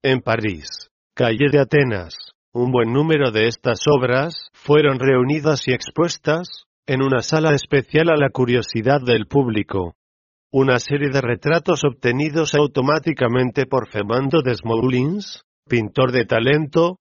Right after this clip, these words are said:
muy conocido en el mundo parisien, atraían singularmente la atención de todos.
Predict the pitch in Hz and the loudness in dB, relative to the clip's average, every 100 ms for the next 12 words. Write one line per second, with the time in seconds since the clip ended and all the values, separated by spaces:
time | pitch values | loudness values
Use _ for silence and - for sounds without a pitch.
0 | _ - 120 135 131 135 117 107 165 160 | _ -4 2 2 4 2 2 0 -2 2
1 | 165 139 113 120 139 135 123 113 110 104 | 2 2 0 0 0 2 2 0 -2 -6
2 | - 135 127 131 160 - _ 110 104 110 | 0 2 4 2 -4 -12 _ -4 -2 -2
3 | 123 165 151 - 131 104 113 117 107 131 | 0 2 0 0 -2 0 0 2 2 2
4 | 156 156 139 120 - 110 98 147 160 123 | 2 0 0 0 0 -2 -2 -2 0 0
5 | - 131 113 104 95 - | 2 0 0 -2 -4 -12